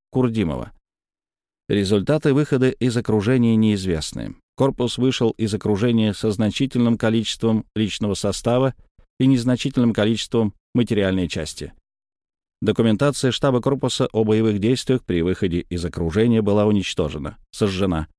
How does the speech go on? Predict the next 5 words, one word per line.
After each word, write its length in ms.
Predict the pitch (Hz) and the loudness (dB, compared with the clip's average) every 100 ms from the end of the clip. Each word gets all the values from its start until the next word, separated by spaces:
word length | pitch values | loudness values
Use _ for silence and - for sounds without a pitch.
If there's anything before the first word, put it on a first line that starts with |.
| _ _ - | _ _ -4
за 160 | 120 | 0
исключением 580 | 117 120 110 123 113 113 | 0 0 0 0 2 2
боевых 340 | 107 104 107 - | 2 2 0 0
приказов. 560 | 107 - 76 71 73 _ _ _ _ _ _ _ _ _ _ _ _ _ _ - | -6 -2 -6 -6 -14 _ _ _ _ _ _ _ _ _ _ _ _ _ _ -2
Примечание. 800 | 131 139 131 - 107 76 64 | 4 4 2 0 -2 -2 -8